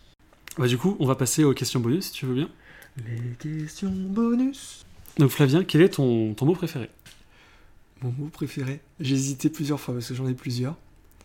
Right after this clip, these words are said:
Speaker 2: Et mon mot préféré, c'est pétouille.
Speaker 1: Pétouille ?
Speaker 2: Ouais.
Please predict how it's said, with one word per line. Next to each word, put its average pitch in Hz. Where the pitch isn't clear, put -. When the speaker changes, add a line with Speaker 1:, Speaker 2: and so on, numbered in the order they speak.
Speaker 2:
Et 123
mon 123
mot 135
préféré, 131
c'est -
pétouille. 131
Speaker 1:
Pétouille ? 117
Speaker 2:
Ouais. 127